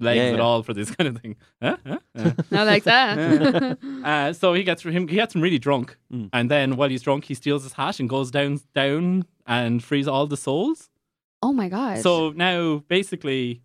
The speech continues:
Speaker 1: so he comes back and Kumar hasn't noticed this, but his wife comes home early and is like,
Speaker 3: Finds the merman.
Speaker 1: <gasps> "Oh, he's turned
Speaker 3: Oh,
Speaker 1: into," so there's just a
Speaker 3: no.
Speaker 1: hammered, just, like, merman,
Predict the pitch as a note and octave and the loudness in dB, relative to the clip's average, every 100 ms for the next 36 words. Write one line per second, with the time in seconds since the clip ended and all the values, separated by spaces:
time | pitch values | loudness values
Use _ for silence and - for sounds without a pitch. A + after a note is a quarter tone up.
0 | _ _ _ - C3 C3 E3+ C3+ D3 D#3+ | _ _ _ -2 0 0 -2 0 -2 -2
1 | C3+ A#2+ C#3+ C#3+ B2+ A2 A#2 C3 A2+ G#2+ | -4 -4 0 0 0 -2 -2 -2 -4 -6
2 | - A#2 A#2 C3 - C3 B2 C3 A#2+ C3 | -4 -2 -2 -4 -2 -4 -2 -2 0 -2
3 | B2+ B2 B2+ G#3+ - C4 C4 C4+ - A#3+ | -2 -4 -4 -4 0 2 2 0 2 4
4 | C#4 F4 C4+ E4+ E4 A3+ - F4+ E4 D4+ | 4 4 4 4 2 0 0 2 2 2
5 | D4+ D#4 - E4+ - - F#3 E3+ F#3+ E3+ | 2 0 -2 -2 -2 -2 -2 0 0 -2
6 | E3+ D#3+ F3 F#3 F#3+ D#3 C#3+ C3+ D3 C#3+ | -4 -2 0 2 2 2 0 0 -6 -2
7 | C3+ D#3 E3+ F#3 G#3+ | 0 2 4 4 4